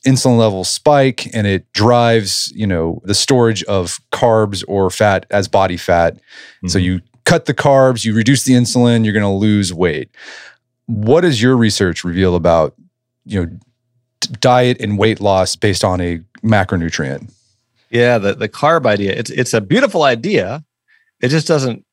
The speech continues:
Speaker 2: fit the evidence, unfortunately. So first of all, we can say, you know, a group like the Hadza, and there are lots of them still that are, you know, farming and, and hunting and gathering and doing that kind of stuff, they eat a lot of carbs.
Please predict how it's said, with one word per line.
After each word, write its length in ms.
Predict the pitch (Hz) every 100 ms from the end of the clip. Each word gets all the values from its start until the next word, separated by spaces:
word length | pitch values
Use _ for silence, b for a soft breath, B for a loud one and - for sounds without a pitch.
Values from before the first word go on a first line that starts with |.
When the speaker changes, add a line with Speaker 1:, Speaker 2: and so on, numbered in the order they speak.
| _ _ _ _
Speaker 2:
fit 360 | - 143 127 131
the 160 | 104
evidence, 380 | 101 95 - -
unfortunately. 720 | 98 - 107 - 98 104 98 B B B
So 400 | - 139 127 123
first 280 | - 262 -
of 120 | 113
all, 380 | 92 - 110 139 _ _ _ -
we 100 | 123
can 160 | 120 104
say, 540 | - 120 120 113 104 - _ 98 95
you 80 | 104
know, 120 | 101 -
a 180 | 117 113
group 220 | 170 185
like 160 | 139
the 60 | 117
Hadza, 600 | 101 143 135 95 117 143 _ -
and 100 | 107
there 200 | 98 95
are 60 | -
lots 300 | 101 113 104
of 80 |
them 120 | 98 98
still 460 | - 104 147 151 110
that 120 | 104
are, 300 | 101 101 95 -
you 140 | -
know, 100 | - - - - _ _
farming 480 | - 127 123 120 113
and, 140 | 95 98
and 180 | 101
hunting 280 | 110 117 104
and 80 | 101
gathering 340 | 101 101 98
and 140 | 95 95
doing 160 | 104
that 140 | 95 95
kind 80 | 95
of 60 |
stuff, 280 | - 98 - B B B B -
they 80 | 143
eat 160 | 220
a 40 | 180
lot 180 | 139 131
of 60 |
carbs. 480 | - 180 - -